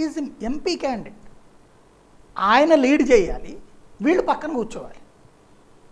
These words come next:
ఎందుకు? ప్రజాప్రతినిధి, పార్లమెంట్ సభ్యుడు, ఎమ్మెల్యేతో పోల్చుకుంటే ఎంపీ ఎక్కువే కదా. రెండవది, ఇవాళ పెళ్లి కొడుకు ఆయన, పె-, ఇవాళ పెళ్లిలో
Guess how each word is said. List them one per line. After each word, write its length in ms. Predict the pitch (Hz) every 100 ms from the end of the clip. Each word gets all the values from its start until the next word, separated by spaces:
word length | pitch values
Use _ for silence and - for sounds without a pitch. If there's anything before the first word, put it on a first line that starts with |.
| - -
ఎందుకు? 480 | 233 269 285 277 285 - - _ _ _ _ _
ప్రజాప్రతినిధి, 680 | 170 185 262 277 262 277 277
పార్లమెంట్ 520 | - 175 233 294 277
సభ్యుడు, 320 | - 202 196 - - - - - - -
ఎమ్మెల్యేతో 420 | 185 240 269 269
పోల్చుకుంటే 520 | 269 269 269 277 254
ఎంపీ 200 | 233 233
ఎక్కువే 300 | 262 240 269
కదా. 200 | 269 311 - - - - - _ - -
రెండవది, 600 | 196 240 247 220 233 269 - -
ఇవాళ 220 | 190 277
పెళ్లి 260 | 302 247 277
కొడుకు 240 | 339 311
ఆయన, 200 | 247 226 - - - - - 151 151 - _ _ _ _ - _ _ _ 165 165 - _ _ _ _ 185
పె-, 300 | 160 151 -
ఇవాళ 240 | 175 202 202 - - - -
పెళ్లిలో 420 | 214 240 262 302